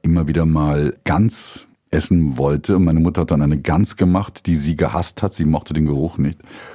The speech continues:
Und dann stand der Topf mit der Gans da und mein Vater, der immer so, so hohen Blutdruck hatte, der zitterte dann schon so vor Geifer und hat, sobald der Topf aufgemacht wurde, sofort sich die besten Sachen so zitternd rausgerissen. Und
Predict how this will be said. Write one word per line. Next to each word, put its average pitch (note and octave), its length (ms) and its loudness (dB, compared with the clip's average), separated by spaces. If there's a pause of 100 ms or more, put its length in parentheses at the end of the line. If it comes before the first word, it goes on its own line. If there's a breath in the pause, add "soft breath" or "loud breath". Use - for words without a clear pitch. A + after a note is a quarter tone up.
Und C#2 100 -2
dann E2 140 2
stand F2 240 0
der - 160 -2
Topf - 260 -2
mit F2+ 140 0
der D#2+ 100 0
Gans D#2+ 360 -2
da F#2+ 140 0
und F2 120 0
mein E2 180 2
Vater, F#2 640 -2 (280)
der E2 160 -2
immer F#2 220 0
so, D#2 440 0
so C2+ 420 -2
hohen E2+ 240 2
Blutdruck D#2+ 400 -2
hatte, F#2+ 340 -4 (520 loud breath)
der D#2+ 120 2
zitterte G2+ 440 0
dann D#2+ 300 2
schon E2 240 0
so D#2 80 0
vor D#2 320 -2 (240)
Geifer F#2+ 560 0 (680 loud breath)
und F2+ 260 0 (120)
hat, G#2+ 240 -2
sobald F#2+ 340 -2
der F#2+ 120 0
Topf G#2 200 -4
aufgemacht A2 540 -2
wurde, G2+ 160 0
sofort B2 560 -4
sich C3 120 0
die A#2+ 120 0
besten G#2+ 320 0
Sachen - 280 0
so G2 140 0 (160)
zitternd G#2+ 480 -2
rausgerissen. G2+ 880 0
Und F2 360 0